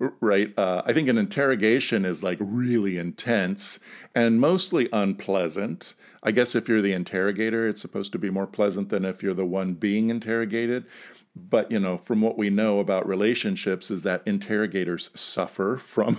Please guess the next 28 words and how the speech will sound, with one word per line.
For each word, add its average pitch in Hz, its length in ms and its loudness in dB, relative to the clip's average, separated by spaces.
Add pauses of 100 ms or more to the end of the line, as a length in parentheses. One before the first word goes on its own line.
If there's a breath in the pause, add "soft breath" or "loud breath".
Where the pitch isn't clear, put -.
(120)
<laughs> - 120 -20
their, 95 320 2 (520 loud breath)
their 95 240 0
means 107 600 4 (100)
also. 95 640 2
So 107 360 2 (380 loud breath)
interrogate 175 640 2
might 123 300 2
be 160 100 2
a 123 60 6
word 101 340 0
you 101 100 0
use 143 440 2
if 110 160 -2
it 123 100 0
feels 139 380 -2
like 123 240 -2
you're 107 100 0
particularly 190 1080 -4
reluctant 156 920 -2 (840 loud breath)
to 139 300 0
explore 117 1120 2
or, 101 640 2
uh, 92 360 0 (180)
be 117 120 0
curious 117 480 0
or 98 100 2
challenge 101 720 -2